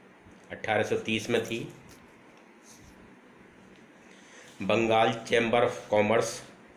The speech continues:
अठारह सौ चौंतीस में थी, तथा अठारह सौ अड़तीस में लैंड होल्डर्स सोसाइटी,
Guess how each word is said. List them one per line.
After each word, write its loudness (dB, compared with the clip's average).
अठारह 0
सौ -4
चौंतीस -2
में -2
थी, -8
तथा -2
अठारह 0
सौ 0
अड़तीस 2
में 0
लैंड 2
होल्डर्स 2
सोसाइटी, -2